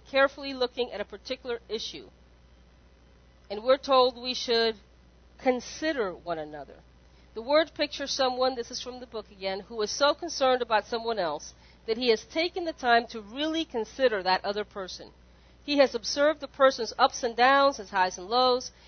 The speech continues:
He has studied to find out what helps that person feel encouraged and what events tend to pull him down.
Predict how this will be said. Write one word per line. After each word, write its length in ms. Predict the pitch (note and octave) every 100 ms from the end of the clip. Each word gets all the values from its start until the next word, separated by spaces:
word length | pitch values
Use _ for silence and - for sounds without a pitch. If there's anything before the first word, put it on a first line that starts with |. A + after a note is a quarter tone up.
| -
He 140 | B3+
has 100 | B3
studied 420 | - E4+ E4+ F#4
to 80 | -
find 360 | - C4+ C4+ B3+
out 260 | C4 C4
what 240 | A3+ C#4+ -
helps 360 | C4+ C4 C4
that 260 | - B3+ B3+
person 400 | B3 A3+ - A3 -
feel 180 | A#3+
encouraged 720 | - F#3 - B3+ E4 F#4+ - _ _ _ _ -
and 160 | A#3
what 160 | B3 C4+
events 380 | A#3+ A#3+ A#3 -
tend 220 | A#3 A3
to 60 | G#3+
pull 260 | - F#3+
him 140 | F3+ E3
down. 260 | E3 C3